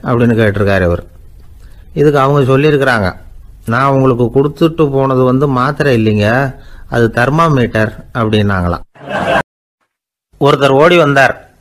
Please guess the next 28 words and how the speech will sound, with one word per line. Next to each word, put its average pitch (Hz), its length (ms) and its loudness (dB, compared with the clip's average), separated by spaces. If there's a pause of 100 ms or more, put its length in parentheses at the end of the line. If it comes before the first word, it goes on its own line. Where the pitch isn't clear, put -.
(120)
இன்னொருத்தரை 151 560 0
பார்த்து, 139 360 0
"சார், 135 460 -2 (280)
உங்க 127 200 -2
சைக்கிளை 165 440 0
ஒரு 131 200 2
நாள் 139 220 0
இரவல் 131 380 2
கொடுங்களேன், 117 440 0 (200)
பக்கத்து 139 380 0
ஊருக்கு 120 260 0
போயிட்டு 117 280 -2
வர 107 260 0
வேண்டியிருக்கு," 101 460 -2
அப்படின்னார். 107 420 0 (580)
இவர் 151 240 2
சைக்கிளை 165 400 2
கொடுத்து, 147 280 0
"பத்திரமா 143 420 2
கொண்டுட்டு 127 360 0
போங்கன்னார்." 110 540 0 (400)
"சார், 143 340 0
இதை 120 160 2
பத்திரமா 135 460 0
கொண்டு 135 240 -2
போறேன், 131 380 0
கவலையே 123 380 0
வேணாம், 131 480 0